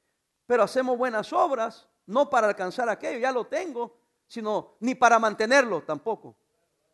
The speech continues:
sino porque lo tengo. Precisamente porque soy salvo. Porque nos acusan de que nosotros somos salvos por la fe, pero hacemos obras para mantenernos en la fe.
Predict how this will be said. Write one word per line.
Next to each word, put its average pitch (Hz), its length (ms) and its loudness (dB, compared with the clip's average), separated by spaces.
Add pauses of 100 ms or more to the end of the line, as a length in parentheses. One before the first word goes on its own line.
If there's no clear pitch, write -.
(960)
sino 185 240 -8
porque 156 240 -6
lo 135 140 -8
tengo. 151 260 -10 (1500)
Precisamente 214 600 -4
porque 175 220 -10
soy 233 240 -6
salvo. 127 340 -16 (720)
Porque 269 240 -2
nos 247 160 -6
acusan 262 460 -6
de 220 80 -6
que 214 60 -6
nosotros 240 360 -10
somos 269 220 -10
salvos 269 220 -6
por 233 120 -10
la 202 80 -4
fe, 262 160 -2
pero 233 240 -2
hacemos 220 380 -6
obras 233 180 -2
para 185 220 -8
mantenernos 175 600 -10
en 143 60 -18
la 135 80 -14
fe. 175 160 -14